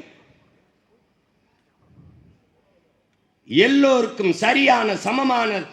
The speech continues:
தரமான கல்வி, மருத்துவம், வேலை வாய்ப்பு எல்லாம். வகுப்பாரி பிரதிநிதித்துவம் ஏன் வந்தது? எந்த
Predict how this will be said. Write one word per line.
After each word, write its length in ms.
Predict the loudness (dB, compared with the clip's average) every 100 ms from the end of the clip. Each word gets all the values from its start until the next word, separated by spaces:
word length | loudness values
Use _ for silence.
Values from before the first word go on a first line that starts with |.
| -20 _ _ -2
தரமான 500 | 0 2 2 0 0 -2 -4
கல்வி, 300 | -6 -4 -6 -4
மருத்துவம், 500 | -6 -10 -10 -8 -2
வேலை 220 | -2 0 -2
வாய்ப்பு 320 | -4 -8 -12 -12 -8 -8
எல்லாம். 300 | -10 -16 _ _ _ _ _ _ _ _ _ _ _ _ _ _ _ _ _ _ _ -6
வகுப்பாரி 520 | -2 0 2 4 4 2
பிரதிநிதித்துவம் 560 | 0 2 0 0 2 4
ஏன் 120 | 4 2
வந்தது? 320 | -2 0 0 0 -4 -20 -20 _ _ _ _ _ _ _ _ _ _ 0
எந்த 300 | 2 2